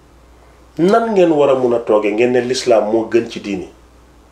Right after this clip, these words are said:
Jël àjjana jox ko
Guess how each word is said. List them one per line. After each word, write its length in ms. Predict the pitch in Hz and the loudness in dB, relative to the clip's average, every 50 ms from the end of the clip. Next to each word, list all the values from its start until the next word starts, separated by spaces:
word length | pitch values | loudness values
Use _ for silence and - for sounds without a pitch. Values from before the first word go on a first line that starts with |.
| - _ _ _ _ _ _ _ _ _ _ _ _ _ _ _ _ _ _ _ _ _ _ _ _ _ _ _ _ _ _ _ _ _ _ _ _ _ - - _ _ _ _ _ _ - - - - - 113 110 | -20 _ _ _ _ _ _ _ _ _ _ _ _ _ _ _ _ _ _ _ _ _ _ _ _ _ _ _ _ _ _ _ _ _ _ _ _ _ -20 -20 _ _ _ _ _ _ -20 -20 -20 -20 -16 -6 -2
Jël 180 | 135 131 131 - | -2 -2 0 0
àjjana 380 | - 120 120 117 117 123 123 120 | -2 0 0 0 0 0 0 0
jox 140 | 127 127 - | -2 -4 -2
ko 100 | - | -4